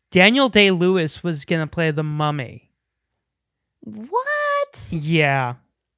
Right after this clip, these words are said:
Speaker 2: No.
Speaker 1: Yes.
Speaker 2: Well, I'm glad they ch-, opted out of that decision.
Speaker 1: But wouldn't you love to see that? Because how the fuck would a method actor do that? Would he cut out his <laughs> own tongue?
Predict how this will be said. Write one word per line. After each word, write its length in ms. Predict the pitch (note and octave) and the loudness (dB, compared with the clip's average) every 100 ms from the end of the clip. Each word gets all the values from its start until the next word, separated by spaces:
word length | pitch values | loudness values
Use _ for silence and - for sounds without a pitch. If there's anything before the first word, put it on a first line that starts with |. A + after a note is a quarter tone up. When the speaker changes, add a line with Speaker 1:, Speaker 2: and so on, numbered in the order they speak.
| - | -16
Speaker 2:
No. 920 | C4+ B3 G#3 G3 F#3+ F3+ E3 D#3+ E3+ | -10 -6 -6 -4 -4 -4 -6 -8 -8
Speaker 1:
Yes. 680 | F3 D#3+ E3+ D3 A2+ - - _ _ | -6 0 2 2 -2 -12 -20 _ _
Speaker 2:
Well, 120 | - | -8
I'm 180 | C4 C4 | -6 -6
glad 360 | B3 D4+ D#4+ B3+ | -6 -4 -4 -6
they 300 | A#3 G#3+ G3+ | -6 -6 -10
ch-, 120 | - A3+ F#3+ | -12 -10 -8
opted 380 | G3 F#3+ - F3+ | -8 -10 -10 -10
out 160 | F3 E3 | -8 -8
of 80 | D#3+ | -8
that 240 | D#3+ D#3+ | -8 -10
decision. 380 | E3+ - D#3+ E3+ | -12 -12 -10 2
Speaker 1:
But 120 | A#3 | 4
wouldn't 360 | F3+ C4+ G#4+ A4+ | 6 2 2 0
you 120 | F#4 | 0
love 240 | A#3 C4 - | 2 0 0
to 100 | A#3 | 0
see 220 | G#3+ G#3+ | 0 0
that? 220 | C#4+ D4+ | 0 -2
Because 220 | A3+ A3 | -4 -4
how 240 | - D4 D#4+ | -4 -2 -2
the 120 | D#4 | -4
fuck 300 | - B3 B3 F#3+ | -2 -2 -2 -4
would 180 | G3+ F#3+ | -2 0
a 60 | |
method 420 | F3 F#3+ G3 G#3+ E3+ | 0 0 0 -2 -4
actor 460 | E3 E3 - E3+ | 0 0 0 -6
do 360 | D3 C3+ E3+ E3 | -6 -4 -2 -2
that? 340 | D3 C3+ B2 - - - | -4 -6 -10 -16 -18 -2
Would 100 | G3+ | -2
he 60 | B3 | 0
cut 260 | - A3+ | 0 4
out 180 | A#3 B3 | 6 4
his 240 | A#3+ A#3 | 2 4
<laughs> 140 | A3 G#3 | 4 4
own 160 | D4 | 2
tongue? 680 | F#3+ - - C4 - F#4 E4 | 0 -2 4 4 4 -2 -6